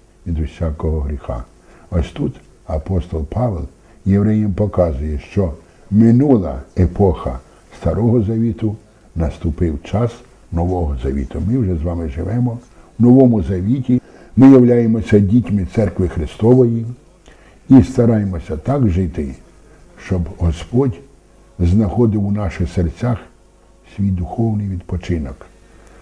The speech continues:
щоб Господь бачив наші добрі діла і щоб люди, які на нас дивляться, живуть поряд з нами, через добрі діла наші, любов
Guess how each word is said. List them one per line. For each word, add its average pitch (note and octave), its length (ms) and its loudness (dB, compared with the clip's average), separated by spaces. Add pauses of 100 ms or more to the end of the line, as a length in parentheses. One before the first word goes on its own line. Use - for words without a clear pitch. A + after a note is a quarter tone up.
(160)
щоб G2+ 140 4
Господь G#2+ 400 4
бачив A2+ 400 2
наші A2+ 300 2
добрі A2 340 2
діла A2+ 440 -2 (920)
і A2+ 140 8
щоб G#2 260 0
люди, G#2+ 400 -2 (240)
які F#2 260 -2
на G2 140 0
нас F#2 200 -4 (120)
дивляться, F2+ 600 -2 (380)
живуть G2+ 420 4
поряд F#2+ 300 -2 (100)
з - 20 0
нами, G#2 380 -2 (500)
через F#2+ 300 2
добрі G#2 340 0
діла G#2+ 320 -4
наші, G2 360 -4
любов G2 420 -2